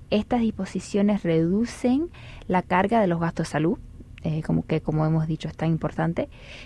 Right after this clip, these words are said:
que pesa sobre las personas de minorías étnicas y raciales.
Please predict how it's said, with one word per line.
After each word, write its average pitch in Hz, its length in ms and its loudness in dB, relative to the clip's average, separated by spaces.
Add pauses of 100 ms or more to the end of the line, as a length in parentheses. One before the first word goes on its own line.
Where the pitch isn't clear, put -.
(100)
que 190 120 4
pesa 247 480 4
sobre 185 400 4
las 175 140 0
personas 175 640 0
de 165 220 6
minorías 160 580 4
étnicas 170 400 0
y 165 80 -2
raciales. 156 720 -2